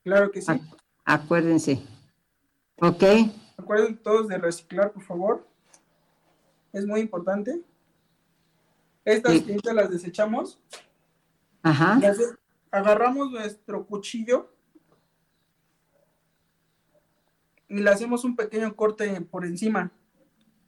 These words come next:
Speaker 2: Ajá. Uy, tiene, eh,
Speaker 1: Uh,
Speaker 2: ya,
Speaker 1: problemas
Speaker 2: ah,
Speaker 1: técnicos de la camarógrafa.
Speaker 2: no te preocupes, está ya cansada, no le diste de desayunar el día de hoy a la camarógrafa.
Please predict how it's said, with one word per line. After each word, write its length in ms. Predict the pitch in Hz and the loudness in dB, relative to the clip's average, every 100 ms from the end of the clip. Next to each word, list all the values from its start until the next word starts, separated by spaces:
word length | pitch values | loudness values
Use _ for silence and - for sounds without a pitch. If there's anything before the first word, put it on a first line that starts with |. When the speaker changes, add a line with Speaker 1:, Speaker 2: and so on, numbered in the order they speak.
| _ _ _ | _ _ _
Speaker 2:
Ajá. 380 | - 160 160 165 170 - - - - - - - - - | 2 2 4 2 4 4 4 -2 0 0 0 0 -2 2
Uy, 260 | 220 240 - - - - - | 6 6 4 -4 -14 -12 4
tiene, 320 | 226 240 - - | 6 6 4 0
eh, 160 | 214 - - - - _ _ | 0 0 -4 -12 -14 _ _
Speaker 1:
Uh, 140 | 202 220 | -2 4
Speaker 2:
ya, 140 | 202 | 6
Speaker 1:
problemas 300 | 208 202 - - | 6 6 4 4
Speaker 2:
ah, 40 | |
Speaker 1:
técnicos 460 | 220 226 220 196 185 | -2 -6 0 2 4
de 80 | 180 | 2
la 120 | 170 | 2
camarógrafa. 720 | 175 180 185 196 196 180 160 | -2 0 0 2 0 0 0
Speaker 2:
no 400 | 208 226 240 247 | 4 6 8 8
te 140 | 247 | 6
preocupes, 560 | 180 208 233 - 220 208 | 6 4 4 4 6 6
está 420 | 214 185 220 226 233 | 4 4 6 8 6
ya 180 | 220 | 4
cansada, 680 | 220 220 214 214 226 226 - 196 | 4 2 4 6 6 6 4 2
no 160 | 202 | 2
le 160 | 214 214 | 4 4
diste 240 | 214 226 | 4 4
de 140 | 214 196 | 4 4
desayunar 500 | 185 180 180 208 214 | 4 2 4 4 2
el 120 | 196 | 2
día 140 | 202 | 2
de 80 | 202 | 4
hoy 240 | 214 233 - | 4 2 -2
a 160 | 165 175 | -2 0
la 200 | 180 175 | 0 0
camarógrafa. 680 | 170 175 190 202 185 185 | -2 0 2 2 2 -2